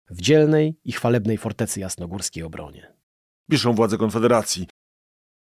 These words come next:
Speaker 2: Jego nazwisko pojawia się w powstających na gorąco wierszach i piosenkach. Sława sięga szeroko i daleko. Pisze o nim prasa we Francji, Niemczech, Holandii czy Anglii.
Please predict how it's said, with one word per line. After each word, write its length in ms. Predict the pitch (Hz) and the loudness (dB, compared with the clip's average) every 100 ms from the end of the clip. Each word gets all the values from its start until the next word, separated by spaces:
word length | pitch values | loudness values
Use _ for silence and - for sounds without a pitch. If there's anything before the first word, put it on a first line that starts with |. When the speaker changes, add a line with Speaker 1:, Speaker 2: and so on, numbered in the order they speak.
| _ - | _ 0
Speaker 2:
Jego 280 | 220 196 | 4 6
nazwisko 500 | 190 151 160 202 180 | 6 6 4 2 2
pojawia 440 | 143 165 175 170 156 | 4 6 8 8 6
się 180 | 151 143 | 4 0
w 40 | |
powstających 600 | - 123 - 143 139 127 | 0 0 4 4 4 2
na 100 | 131 | 2
gorąco 420 | 127 135 135 131 | 4 4 4 0
wierszach 460 | 110 135 151 139 117 | 4 6 6 4 -2
i 80 | 110 | 0
piosenkach. 640 | 127 143 127 110 104 - _ _ _ _ _ _ _ | 0 2 2 2 -4 -6 _ _ _ _ _ _ _
Sława 320 | - 156 143 | 0 4 4
sięga 320 | 127 139 123 | 2 2 0
szeroko 720 | 110 156 160 208 208 185 - _ - | 0 2 4 4 4 2 2 _ -12
i 140 | 143 | -6
daleko. 560 | 104 113 123 110 - 85 | 0 2 4 2 -2 -12
Pisze 240 | - 123 123 | -6 -2 2
o 40 | |
nim 160 | 120 117 | 2 2
prasa 280 | 123 127 127 | 0 2 2
we 140 | 123 | 0
Francji, 480 | - 135 160 - 170 | 2 2 2 0 2
Niemczech, 520 | 135 131 123 123 147 | 4 4 4 2 0
Holandii 560 | - 123 120 113 107 123 | 0 2 4 2 0 0
czy 180 | 147 | 4
Anglii. 360 | 143 131 98 101 | 4 4 0 -6